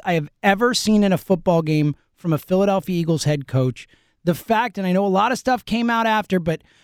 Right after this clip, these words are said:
but the fact that they only ran the ball three times, and I know the whole, you know, "Oh, it wasn't just the running game, the passing game sunk and all that," but three times. Pro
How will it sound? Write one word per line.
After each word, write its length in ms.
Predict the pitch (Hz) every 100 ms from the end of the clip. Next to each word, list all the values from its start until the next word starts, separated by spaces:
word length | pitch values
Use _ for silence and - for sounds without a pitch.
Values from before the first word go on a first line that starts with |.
| _
but 140 | 185 165
the 100 | 190
fact 360 | - 220 254
that 140 | 240 196
they 140 | 190
only 280 | 202 302 294
ran 240 | 285 320
the 80 | 311
ball 420 | 214 233 220 214 _ _ _
three 480 | _ _ - 208 466 539
times, 500 | - 349 - - -
and 100 | 214
I 60 | 247
know 280 | 247 330 392
the 80 | 381
whole, 240 | 294 359
you 100 | 330
know, 160 | 311 311
"Oh, 200 | 302 311
it 60 | 294
wasn't 280 | 294 262 277
just 140 | 277
the 80 | 294
running 240 | 294 294
game, 220 | 285 294
the 60 | 269
passing 400 | - 294 285 311
game 120 | 285
sunk 160 | 240 294
and 80 | 285
all 80 |
that," 120 | 285 277
but 120 | 233 - _ _
three 680 | - - 359 554 605 587 330 _ _ _
times. 400 | - 381 359 214
Pro 160 | - 339